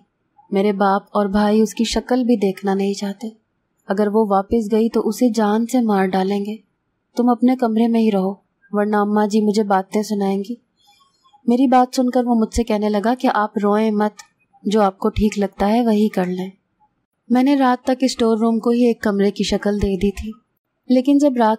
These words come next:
को मैंने गुड़िया से वहाँ सोने के लिए कहा तो वो रोने लगी। मेरे गले लगकर मुझे भींच कर कहने लगी, "अपिया, मुझे अकेला मत छोड़ो,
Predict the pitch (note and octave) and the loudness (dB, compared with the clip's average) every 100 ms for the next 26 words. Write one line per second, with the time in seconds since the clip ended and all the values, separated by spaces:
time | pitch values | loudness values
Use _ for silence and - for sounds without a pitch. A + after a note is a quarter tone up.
0 | - B3+ B3+ B3+ A3+ A3 A#3 A#3 A#3 G#3 | 0 0 2 2 2 2 0 0 -2 0
1 | A#3+ - G#3+ G#3+ B3 B3 A#3 A#3 A3+ A3 | 0 0 0 2 0 2 2 2 0 0
2 | A3 - _ - A#3+ A#3 A3 G#3 G3 G3+ | -2 -4 _ -4 0 2 2 0 0 -2
3 | G3+ G#3+ G#3 _ _ _ _ _ A3 A3 | -4 -8 -14 _ _ _ _ _ -2 0
4 | A3+ G#3+ A#3 A3+ G#3+ - - A3 A3 A3 | 0 0 0 0 -2 -4 -2 0 0 2
5 | A#3 G#3 A3+ B3 B3+ - A#3 - G#3 A3 | 0 2 2 4 2 0 -4 -2 0 0
6 | G#3+ G3 A#3 B3 _ _ _ G#3 G3+ A#3 | 0 -2 -4 -6 _ _ _ -6 -2 0
7 | A#3+ A#3+ - _ _ _ - A3+ A3+ A3 | 0 0 -6 _ _ _ -2 0 0 0
8 | A3+ G#3+ A3 G#3 G#3 - G#3+ G3+ A#3 | -2 0 0 -2 -6 -8 -4 -2 -4